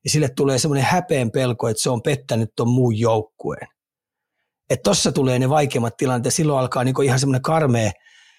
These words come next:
karmea tilanne, että tota noin, niin millä tavalla sä saat uudestaan hapetettua tuon jätkän ylös, ja kaikilla ei ole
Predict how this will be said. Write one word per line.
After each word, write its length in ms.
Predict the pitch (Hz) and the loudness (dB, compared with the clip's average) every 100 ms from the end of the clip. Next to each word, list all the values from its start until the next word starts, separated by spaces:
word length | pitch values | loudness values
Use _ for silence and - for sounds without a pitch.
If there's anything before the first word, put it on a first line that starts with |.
| _ _ - | _ _ -2
karmea 400 | 160 165 131 120 | 0 2 2 0
tilanne, 500 | - 147 143 123 113 | 0 2 2 2 0
että 120 | 104 - | -2 -2
tota 220 | 117 120 | -4 -2
noin, 160 | 117 | 0
niin 180 | 113 123 | 0 0
millä 240 | 139 143 131 | 0 0 0
tavalla 360 | 135 131 120 | 0 0 0
sä 140 | 113 127 | 0 -2
saat 240 | 127 120 | -2 -2
uudestaan 640 | 160 139 113 98 117 113 - 135 | 0 0 0 -2 -2 -2 -4 -2
hapetettua 720 | 147 156 135 120 - - 123 | -2 0 0 -2 -6 -4 -2
tuon 220 | 120 117 | 0 0
jätkän 440 | 135 147 - 117 123 | 2 0 -2 -4 -2
ylös, 420 | 147 135 113 107 - - - - - | 2 2 4 2 -4 -10 -18 -10 0
ja 200 | 131 - _ _ - | 0 0 _ _ -2
kaikilla 460 | 185 220 151 127 | 2 2 4 2
ei 140 | 147 | 4
ole 80 | 190 | 2